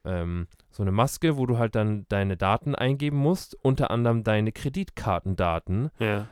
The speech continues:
Speaker 1: ähm, auf die dann quasi dieser eBay Kleinanzeigen Lieferdienst dann das Geld gut schreibt, sobald die Lieferung quasi ausgeführt ist.
Speaker 2: Mhm.
Speaker 1: Und so holen die sich halt einfach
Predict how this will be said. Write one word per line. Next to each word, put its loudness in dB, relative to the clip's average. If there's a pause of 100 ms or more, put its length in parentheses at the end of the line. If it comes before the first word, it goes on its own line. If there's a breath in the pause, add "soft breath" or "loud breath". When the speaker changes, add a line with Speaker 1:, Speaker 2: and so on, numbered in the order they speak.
(140)
Speaker 1:
ähm, 4
auf -2
die -4
dann 4
quasi 2
dieser -2
eBay 2
Kleinanzeigen 0
Lieferdienst -2
dann 0
das -8
Geld 4
gut -4
schreibt, -2
sobald 0
die -2
Lieferung -2
quasi 0
ausgeführt -4
ist. -16 (140)
Speaker 2:
Mhm. -6 (380 loud breath)
Speaker 1:
Und 0
so 2
holen 4
die -2
sich -4
halt 0
einfach -2